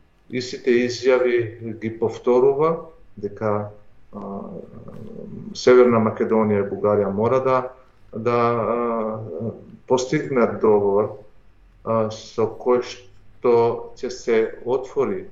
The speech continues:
патот за започнување на преговорите. Јас не мислам дека тие се надеваат дека тој договор би ставил, би ставил точка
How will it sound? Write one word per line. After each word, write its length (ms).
патот 380
за 540
започнување 680
на 80
преговорите. 720
Јас 180
не 160
мислам 320
дека 320
тие 320
се 160
надеваат 680
дека 240
тој 280
договор 580
би 220
ставил, 680
би 200
ставил 360
точка 720